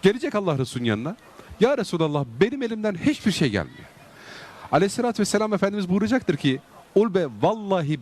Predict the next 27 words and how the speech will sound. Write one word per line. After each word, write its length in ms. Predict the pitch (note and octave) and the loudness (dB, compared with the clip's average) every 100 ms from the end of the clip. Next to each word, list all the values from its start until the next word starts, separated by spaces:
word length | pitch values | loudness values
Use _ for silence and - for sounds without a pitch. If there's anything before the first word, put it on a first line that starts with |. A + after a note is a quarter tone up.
| G#2+ | 0
benim 360 | D3 G3+ A3 F#3 | 0 2 -4 -2
de 60 | |
yanımda 520 | E3 E3 E3 D#3+ C3+ | 2 0 0 -2 0
bir 100 | D3+ | 0
şey 240 | D3+ D#3+ D#3 | 0 -2 0
yok 220 | E3 - | 0 0
ki 240 | D3+ D3 A2 | 2 2 0
sana 480 | - - D3+ E3 D#3 | -4 0 2 2 0
vereyim, 260 | D3+ C3+ | 0 -2
sen 280 | - E3 D#3+ | 0 -2 0
de 40 | |
onu 200 | C#3+ C#3+ | -2 0
infak 380 | D3 B2 B2+ A#2+ | -2 0 0 0
edesin." 320 | A#2+ G#2+ - - - - - - - - - G2+ - | -2 -2 -6 -16 -20 -20 -20 -20 -20 -18 -12 -12 0
Ulbe 300 | F3 G#3 B3+ | 2 2 -2
bin 100 | A3+ | -4
Zeyd 220 | G3+ A#3 G#3 | 0 0 2
Hazretleri 580 | F3 E3 - G#2+ A2 - - - - | 0 -2 -2 -2 -2 -8 -18 -20 2
o 140 | G#3 F3+ | 2 2
hüzünle 680 | E3+ G3 F#3 C#3 F2+ F2 - - - - - - | -4 -4 -2 -2 -2 -6 -12 -20 -20 -20 -20 2
evine 300 | C4 A3+ G#3+ | 2 2 0
gidecek. 480 | G3+ F#3+ F#3 F#3 - - - - - - - - | 0 0 0 -2 -6 -20 -20 -20 -20 -20 -20 -10
Sabah 540 | - - E3+ F3+ A3+ | -6 2 2 2 0
namazına 480 | E3+ E3+ E3 D3+ D#3+ | 0 0 -2 -2 -2
kadar 300 | D3+ C3 B2 | 0 0 0
secdeye 520 | - - D3+ C#3+ D#3+ | -2 -2 -2 0 -2
kapanacak. 540 | D3+ D3+ D3+ C#3 C#3 | 0 -2 0 -2 -4